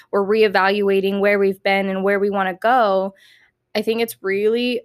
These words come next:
vital that we trust the process of it and you look to people that are doing what you wanna do and you rip off and duplicate what they're doing.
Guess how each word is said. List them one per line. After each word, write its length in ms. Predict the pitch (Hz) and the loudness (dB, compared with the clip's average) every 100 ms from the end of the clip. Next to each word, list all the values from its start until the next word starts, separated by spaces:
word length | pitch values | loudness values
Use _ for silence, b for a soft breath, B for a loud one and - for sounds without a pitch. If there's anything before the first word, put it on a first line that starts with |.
| - | -12
vital 760 | 180 170 180 247 254 139 - 190 | -6 -2 0 0 0 -2 -10 -4
that 320 | 202 190 - | 0 0 -2
we 600 | 208 208 208 196 180 180 _ _ _ _ _ _ _ _ | -4 -2 0 0 0 -4 _ _ _ _ _ _ _ _
trust 520 | - 226 208 - - | -6 0 0 -2 -6
the 120 | 226 | -6
process 880 | 202 - 120 - - 220 247 - - _ _ - | -6 -8 -8 -6 -2 -2 -2 -6 -14 _ _ -2
of 160 | 240 | 2
it 320 | 262 302 294 - - | 2 2 -2 -14 -8
and 580 | 220 214 214 202 196 190 _ b b b - | -4 -2 -2 -4 -6 -10 _ b b b -10
you 340 | 208 208 196 | -6 -2 -2
look 300 | 196 220 233 | 0 -2 -2
to 120 | 254 | -6
people 300 | - 233 226 | -6 -4 -4
that 120 | 220 | -2
are 100 | 208 | -2
doing 400 | 190 208 208 214 | -2 -2 -2 -2
what 260 | 208 190 - | -2 -4 -4
you 140 | 220 | -4
wanna 260 | 214 214 214 | -2 -2 -2
do 460 | 190 202 220 254 269 | 0 2 2 0 0
and 280 | 214 202 | -4 -4
you 200 | 190 190 | 0 0
rip 260 | 175 202 208 | 0 -2 0
off 240 | 220 233 | 0 0
and 160 | 208 196 | -4 -6
duplicate 580 | 202 208 233 233 254 202 | -6 -2 -2 2 0 0
what 140 | 208 | -2
they're 160 | 208 202 | -2 -2
doing. 500 | 180 185 208 285 | -2 -2 0 0